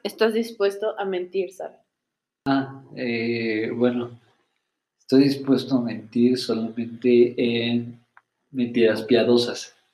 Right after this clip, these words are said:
Speaker 1: Ok, ¿cómo qué?
Speaker 2: Eh, ya sabes, vas a sorprender a alguien, vas a regalarle algo a alguien, no le dices la verdad, si no le vas a,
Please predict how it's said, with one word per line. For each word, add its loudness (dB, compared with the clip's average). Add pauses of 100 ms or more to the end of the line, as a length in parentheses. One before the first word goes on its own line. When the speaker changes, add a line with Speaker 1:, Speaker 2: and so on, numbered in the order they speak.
(340)
Speaker 1:
Ok, 4 (220)
¿cómo 4
qué? 0
Speaker 2:
Eh, 6
ya 2
sabes, -6
vas -10
a -14
sorprender -10
a 0
alguien, 0
vas -8
a -8
regalarle -6
algo -4
a 4
alguien, -2
no -20
le -16
dices -20
la -6
verdad, -4 (580)
si -4
no 0
le 2
vas 2 (760)
a, 0